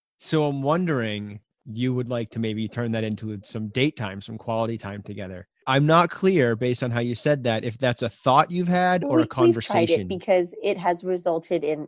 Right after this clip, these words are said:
Speaker 2: in me saying, "I can't sit in the car with you. <laughs> You're driving me nuts." So we, we tried, um, something that was suggested to us, which was to listen to some podcasts, like, things that, um, you know, we would both be interested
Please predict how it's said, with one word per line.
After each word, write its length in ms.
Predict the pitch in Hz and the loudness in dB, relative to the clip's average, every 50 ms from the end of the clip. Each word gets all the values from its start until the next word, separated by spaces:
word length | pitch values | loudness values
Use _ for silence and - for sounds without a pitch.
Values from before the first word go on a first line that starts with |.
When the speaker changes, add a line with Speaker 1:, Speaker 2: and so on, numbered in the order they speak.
| - - | -10 -8
Speaker 2:
in 320 | 151 160 151 156 147 - | -8 -6 -6 -8 -6 -4
me 160 | 160 160 160 | -4 -4 -4
saying, 340 | 160 - - 156 151 147 143 - | -4 -6 -6 -6 -6 -8 -10 -16
"I 40 | - | -20
can't 280 | - - - 160 - - | -12 -8 -8 -8 -8 -10
sit 160 | - - - - | -12 -14 -12 -12
in 40 | |
the 60 | - 185 | -12 -4
car 240 | - - 175 165 165 | 0 2 2 2 2
with 220 | 160 170 - - | 0 -2 -4 -4
you. 120 | - 175 190 - - - - | -4 -4 -4 -4 -6 -20 -20
<laughs> 240 | - - - - - | -20 -20 -20 -2 2
You're 120 | - 262 - - - | 4 4 4 2 -2
driving 340 | - 220 196 185 190 170 165 | -2 -2 0 0 0 -2 -2
me 80 | 165 170 | -4 -2
nuts." 400 | 165 170 170 175 170 - - - _ | 2 4 4 4 2 0 -12 -20 _
So 240 | - - - 214 202 | -6 0 2 2 4
we, 500 | 190 180 180 208 196 190 185 180 175 170 _ _ _ _ _ _ - | 2 2 -2 -4 -4 -4 -2 -2 -4 -4 _ _ _ _ _ _ -8
we 260 | 180 185 208 196 180 | -6 -4 -4 -4 -4
tried, 680 | 175 - - - - 214 196 190 190 185 190 196 190 - - - - | -6 -10 -10 -2 0 2 4 6 6 6 6 4 0 -4 -2 0 2
um, 320 | 180 170 165 160 151 - - - - _ _ - - - - - | 4 4 2 0 -4 -12 -18 -20 -20 _ _ -12 -10 -8 -8 -4
something 380 | - - 185 170 170 180 180 175 | 0 0 0 2 0 0 0 0
that 100 | 151 - | 0 0
was 140 | 165 165 | -2 -4
suggested 520 | - 175 165 175 165 165 165 - - 175 160 | -6 -4 -2 -2 -2 -2 -4 -6 -14 -14 -10
to 180 | - - 160 151 | -6 -2 0 0
us, 260 | 143 147 165 - - | 0 0 -4 -8 -6
which 240 | 170 160 - - - | -6 -6 -6 -6 -4
was 300 | 160 156 156 151 151 - | -2 -2 -2 -2 -6 -12
to 160 | - - 175 | -12 -8 -4
listen 400 | 180 180 202 - - 185 180 175 170 - | -4 -4 -4 -4 -6 -6 -6 -6 -6 -4
to 200 | 180 170 165 160 | -4 -4 -4 -4
some 200 | 160 - 175 175 | -6 -8 -10 -8
podcasts, 640 | - - 208 214 202 - - 175 - - - - - | -4 -2 -2 0 -2 -2 -6 -6 -6 -6 -8 -10 -10
like, 140 | - - 165 _ _ _ _ _ _ _ - | -10 -10 -10 _ _ _ _ _ _ _ -6
things 300 | 208 185 190 175 160 165 | -6 -4 -4 -6 -4 -2
that, 220 | 175 170 165 - - - | -2 -2 -2 -4 -6 -6
um, 260 | 165 156 151 151 156 | -6 -4 -4 -4 -4
you 120 | 160 160 151 | -6 -6 -6
know, 160 | 147 147 151 | -6 -8 -6
we 180 | 151 165 160 | -4 -4 -4
would 180 | 156 156 156 151 | -2 -4 -6 -4
both 180 | - 165 165 160 _ | -2 -2 -2 -2 _
be 80 | - 165 | -8 -6
interested 640 | - 170 160 160 - 160 147 - - - 151 143 | -4 -6 -6 -6 -6 -8 -8 -8 -6 -6 -6 -6